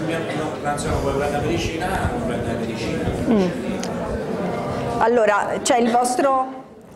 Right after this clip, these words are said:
Speaker 2: eh, come ti chiami? Alessandro dice, se il robot non vuole prendere la medicina,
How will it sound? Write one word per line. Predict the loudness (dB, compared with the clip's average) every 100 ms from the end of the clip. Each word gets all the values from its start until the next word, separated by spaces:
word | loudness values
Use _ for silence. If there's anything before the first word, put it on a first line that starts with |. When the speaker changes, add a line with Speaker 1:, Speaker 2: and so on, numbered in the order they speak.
| -18 -6
Speaker 2:
eh, | 0 2 4 4 2 0 -2 -4 -6 -6
come | -2 0
ti | 0
chiami? | -4 -6 -4 -4 -6 -12 -18 -18 -6
Alessandro | 0 0 0 0 0 2 2 2
dice, | 0 -4 -2 -2 -2 -6 -20 -20 -20 -20 -20 -20 -20 -20 -12
se | -4 2
il | 4 4
robot | 2 2 -2 -2
non | -4 0
vuole | 0 2
prendere | 0 0 0 -2 -2 -4
la | -4
medicina, | -2 -2 -2 -4 -2 0 -2